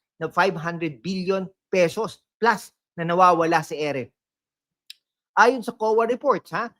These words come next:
twenty twenty-four to twenty twenty-five, irregularity sa infra projects ay umabot sa one hundred billion pesos.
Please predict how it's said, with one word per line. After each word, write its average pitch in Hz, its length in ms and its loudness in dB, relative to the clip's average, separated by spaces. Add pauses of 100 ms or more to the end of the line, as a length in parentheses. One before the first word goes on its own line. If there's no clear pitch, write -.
(120)
twenty 190 320 -2
twenty-four 208 480 0
to 160 160 -12
twenty 175 400 -8
twenty-five, 175 560 -6 (240)
irregularity 165 800 0
sa - 160 -12
infra 160 400 -8
projects 165 560 -2
ay 147 160 -12
umabot 160 480 0 (240)
sa - 160 -8
one 160 160 0
hundred 160 560 -6
billion 165 320 -4
pesos. 131 480 -6